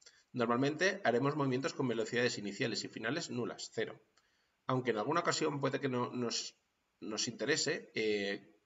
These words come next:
querer programar trayectorias en las que, eh, los puntos de las, eh, los puntos destino no sean puntos de paro, sino sean puntos de paso. Por tanto, deberemos de proporcionar también unas velocidades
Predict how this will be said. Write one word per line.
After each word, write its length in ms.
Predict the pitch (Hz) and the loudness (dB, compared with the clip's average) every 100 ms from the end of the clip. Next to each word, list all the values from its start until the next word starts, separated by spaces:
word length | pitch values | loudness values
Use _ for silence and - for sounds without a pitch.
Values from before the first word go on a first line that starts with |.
| _ | _
querer 320 | - 113 135 | -2 0 0
programar 560 | 135 117 107 117 139 123 | 0 2 4 4 2 0
trayectorias 800 | 113 131 147 147 160 180 185 - - | 0 0 2 2 2 0 -4 -6 -2
en 100 | 131 | 2
las 200 | 135 135 | 2 2
que, 260 | 156 165 | -2 -2
eh, 560 | - 120 113 107 98 - | -2 -2 0 -2 -4 -10
los 260 | - 117 107 | -6 -4 -4
puntos 680 | - 160 139 101 - - - | -4 -2 -2 -4 -6 -10 -12
de 160 | - 110 | -10 -4
las, 460 | 101 92 - - - | -2 -2 -2 -6 -8
eh, 460 | 50 50 - - _ _ | -10 -10 -10 -14 _ _
los 160 | - - | -16 -8
puntos 400 | 123 120 - 127 | -6 -6 -8 -6
destino 500 | 117 151 151 185 - - - _ | -4 -2 -2 -4 -10 -20 -20 _
no 140 | 127 131 | -2 2
sean 360 | 139 113 - | 2 0 -4
puntos 360 | - 156 110 95 | -4 -2 -2 -2
de 100 | 131 | 0
paro, 200 | 147 139 | 0 0
sino 220 | - 123 | -4 -2
sean 240 | 117 113 | -2 -4
puntos 240 | 120 123 127 | -4 -4 -2
de 100 | 110 | -2
paso. 300 | 104 - - | -2 -4 -8
Por 120 | 95 | -6
tanto, 240 | 113 120 | -4 -4
deberemos 440 | 131 110 110 127 135 | -2 -2 -2 -4 -4
de 80 | 127 | -4
proporcionar 560 | 127 120 120 131 127 | -4 -6 -6 -4 -4
también 440 | - 127 120 131 - | -4 -4 -4 -6 -4
unas 280 | 135 135 127 | 0 0 0
velocidades 760 | 120 117 123 101 117 123 - | -4 -2 0 0 -2 -8 -10